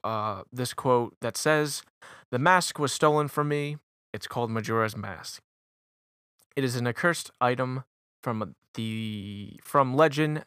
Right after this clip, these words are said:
that is said to have been used by an ancient tribe in its hexing rituals. According to legend, the troubles caused by Majora's Mask were so great, the Ancient Ones, fearing such catastrophe,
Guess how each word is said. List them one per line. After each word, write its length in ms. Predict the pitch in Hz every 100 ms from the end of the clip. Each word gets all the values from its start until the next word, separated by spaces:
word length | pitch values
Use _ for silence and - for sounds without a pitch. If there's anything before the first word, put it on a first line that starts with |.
| -
that 220 | 110 107
is 200 | 104 107
said 340 | - 147 143 -
to 180 | -
have 400 | 113 107 107 123
been 200 | 117 113
used 400 | 110 135 143 143 - _ -
by 200 | 113 101
an 140 | 101 107
ancient 320 | 135 - 143
tribe 460 | - 117 110 113 151 _ _ _ -
in 80 |
its 180 | 110 104
hexing 340 | 113 - 110 95
rituals. 480 | 92 - 60 - - _ _ _ -
According 380 | - 143 143 143
to 100 | 135
legend, 460 | 139 139 117 110 117 _ _ _
the 60 | 113
troubles 640 | - 151 143 147 143 - - -
caused 420 | - 147 143 -
by 180 | 120 113
Majora's 420 | 113 110 110 107
Mask 400 | 107 107 107 -
were 80 | -
so 220 | - 156
great, 340 | 156 147 143 - -
the 120 | 113
Ancient 300 | 135 - 135
Ones, 400 | 127 127 127 - _
fearing 240 | - 160 143
such 240 | - 120
catastrophe, 760 | - - 113 104 107 - 113